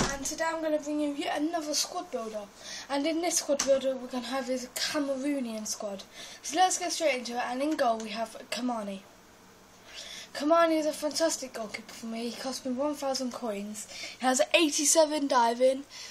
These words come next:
seventy-nine handling, ninety-two reflexes, and seventy-five positioning. At left back, we have,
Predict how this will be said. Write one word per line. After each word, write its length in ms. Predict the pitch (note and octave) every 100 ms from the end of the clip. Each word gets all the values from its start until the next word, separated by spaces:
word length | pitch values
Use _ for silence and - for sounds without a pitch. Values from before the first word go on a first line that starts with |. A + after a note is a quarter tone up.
| -
seventy-nine 800 | - E4 D#4+ C#4+ D4+ D4+ D4 C#4
handling, 640 | C4+ B3+ A#3 A#3+ B3 B3 - - -
ninety-two 600 | C#4+ D4+ C#4+ - - C#4+
reflexes, 760 | C4+ B3 - A#3 B3 - A#3+
and 180 | - A#3+
seventy-five 520 | A#3 B3 B3+ A#3+ A#3+ - - - - - - - - - - - - - - -
positioning. 640 | B3+ A#3+ A#3+ G#3 G3 F#3+ F#3 - - - - - - - - - - - - - - - - - - - - - - - - -
At 220 | E4+ E4
left 260 | D4 B3+ -
back, 380 | A#3 A#3+ - - - -
we 120 | A3+
have, 340 | B3 A#3 -